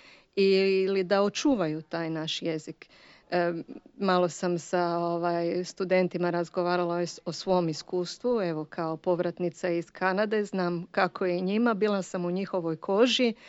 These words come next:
iako u vremenu kad sam ja, ovaj, e, studirala i živjela u Kanadi nisam imala priliku učiti hrvatski, e, niti, e, u srednjoj školi, niti na faksu,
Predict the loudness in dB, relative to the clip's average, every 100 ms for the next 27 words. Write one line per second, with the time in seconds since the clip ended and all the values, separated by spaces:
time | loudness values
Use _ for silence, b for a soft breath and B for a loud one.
0 | B B B 2 6 8 6 4 4 6
1 | 4 2 2 2 2 0 -2 -2 -2 0
2 | 2 0 -2 -2 0 0 2 0 0 -2
3 | -2 -4 -8 -6 -2 2 4 4 0 0
4 | 0 0 0 0 0 -2 -2 -2 0 2
5 | 4 2 2 -4 -2 -4 -6 -4 -2 0
6 | -2 -2 -4 -2 -8 -6 -2 -2 -2 B
7 | B B -4 0 2 0 -4 -6 0 0
8 | 0 -2 -6 -6 -6 -6 -6 -6 -6 -4
9 | 0 0 -2 -4 -4 _ -10 -8 -6 -8
10 | -8 -10 -12 -8 0 2 2 0 -2 0
11 | 2 2 0 -2 -4 -6 -6 -2 -2 0
12 | -4 -6 -6